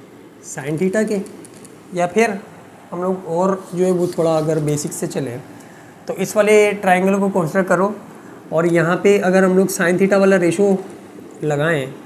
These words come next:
तो sin theta किसके बराबर होता है? Perpendicular upon hypotenuse के।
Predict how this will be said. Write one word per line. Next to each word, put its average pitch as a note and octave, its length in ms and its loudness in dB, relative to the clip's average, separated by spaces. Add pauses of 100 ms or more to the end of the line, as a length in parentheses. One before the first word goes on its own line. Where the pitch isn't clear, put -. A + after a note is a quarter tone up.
(140)
तो E3+ 60 -10
sin E3+ 280 -2
theta G3 160 0
किसके G3 220 -2
बराबर G3+ 260 0
होता G3+ 220 0
है? G#3 140 -2
Perpendicular F3+ 640 0
upon F3+ 260 -2
hypotenuse D#3 580 -2
के। A3 140 -6